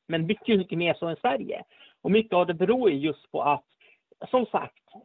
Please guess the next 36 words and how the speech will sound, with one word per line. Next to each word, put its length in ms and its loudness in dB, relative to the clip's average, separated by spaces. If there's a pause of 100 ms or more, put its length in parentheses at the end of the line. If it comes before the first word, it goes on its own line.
varenda 480 0
valdistrikt 540 0
har 260 0
en 340 0 (120)
represen-, 480 -6
representant, 640 -4
och 60 -14
den 220 -2
representanten 760 -2 (460)
tar 340 4 (200)
otroligt 560 2
med, 240 0
ser 100 -8
till 240 2
att 100 -4
man 160 2
har 200 4
ett, 280 -2
ett, 260 -10
liksom, 440 -6
kontor 600 0 (120)
i, 280 -4 (220)
i 220 -8
sitt 160 -12
distrikt 460 -8
där 280 2 (420)
folk 180 4
kan 100 -4
komma 200 0
och 60 -4
knacka 240 -4
på 360 2
och, 140 -2
liksom, 240 -6
prata 340 2
med 240 2